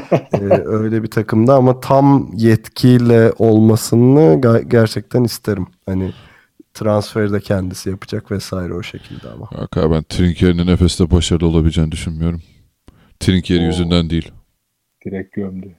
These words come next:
Speaker 3: Evet.
Speaker 1: Okey.
Speaker 3: Oraya bir ba-, şey, G M transferi de lazım, değil mi?
Speaker 1: Ama işte ben de tam yetkiyle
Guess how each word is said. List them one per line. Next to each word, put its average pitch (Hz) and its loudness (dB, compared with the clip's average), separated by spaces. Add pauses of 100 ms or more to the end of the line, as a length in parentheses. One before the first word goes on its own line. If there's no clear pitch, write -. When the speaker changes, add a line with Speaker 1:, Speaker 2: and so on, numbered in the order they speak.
Speaker 3:
Evet. 101 -10 (180)
Speaker 1:
Okey. - -18 (140)
Speaker 3:
Oraya 117 0
bir 120 2
ba-, 120 2
şey, 117 0 (120)
G 117 4
M 127 0
transferi 113 0
de 110 0
lazım, 95 -8
değil 104 -10
mi? 113 -8
Speaker 1:
Ama 147 0
işte 151 0
ben 143 4
de 151 2
tam 127 2
yetkiyle 98 -2